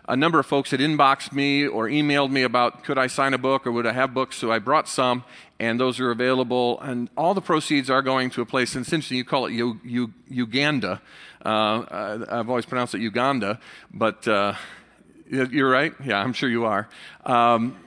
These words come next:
and we've been connected with that ministry since we moved to California, and, and, uh, our whole family's been there.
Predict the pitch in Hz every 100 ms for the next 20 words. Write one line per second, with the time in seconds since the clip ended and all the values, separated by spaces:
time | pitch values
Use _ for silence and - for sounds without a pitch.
0 | - - - - 139 131 127 120 147 165
1 | 156 147 135 143 143 139 131 127 139 139
2 | - 135 - 131 - 131 143 139 - 131
3 | 120 - 131 127 127 123 117 113 110 -
4 | 113 110 107 107 101 107 135 123 135 127
5 | 113 - 123 123 123 123